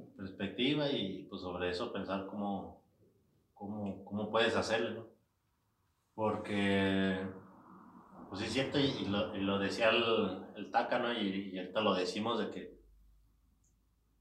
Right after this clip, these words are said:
y siento yo y pienso yo, ¿no? Que a veces hay gente que, pues, mm, quiere hacerlo o,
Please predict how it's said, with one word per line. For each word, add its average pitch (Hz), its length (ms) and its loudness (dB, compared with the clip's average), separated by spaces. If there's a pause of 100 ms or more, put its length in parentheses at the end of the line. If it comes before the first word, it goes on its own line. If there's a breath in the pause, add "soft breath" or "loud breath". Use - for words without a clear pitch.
(120)
y 101 120 -4
siento 147 280 6
yo 147 160 6
y 143 160 6
pienso 135 260 4
yo, 123 180 4
¿no? 123 180 2
Que 120 80 0
a 107 120 4
veces 98 320 2
hay 110 160 4
gente 110 280 -2
que, 104 120 -2
pues, - 520 -8
mm, 95 340 -6 (680)
quiere 117 180 4
hacerlo 135 440 6
o, - 540 0